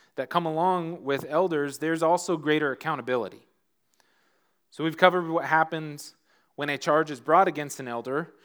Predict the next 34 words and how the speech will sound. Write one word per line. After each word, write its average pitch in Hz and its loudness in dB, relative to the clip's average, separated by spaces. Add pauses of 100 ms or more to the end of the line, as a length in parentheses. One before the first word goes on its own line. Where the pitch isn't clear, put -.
(260)
You 147 0
have 151 2
a 160 0
reinforced 156 0
standard 160 -2
of 117 -4 (360)
witness 139 -2
that 139 -2
is 117 -8
necessary 139 -4
for 127 -8
a 113 -8
charge 127 -6
to 135 -12
even 185 -6
be 139 -6
heard. 143 0 (460)
But 160 2
what 190 0
happens 190 -2
beyond 185 -4
that? 95 -14 (1040)
It 117 -16
says 226 -4
that 170 -4
those 185 0
who 180 -8
persist 214 -4
in 190 -8
sin 165 -6 (380)
should 196 -6
be 196 -2
rebuked 196 -2 (1300)
publicly. 139 -2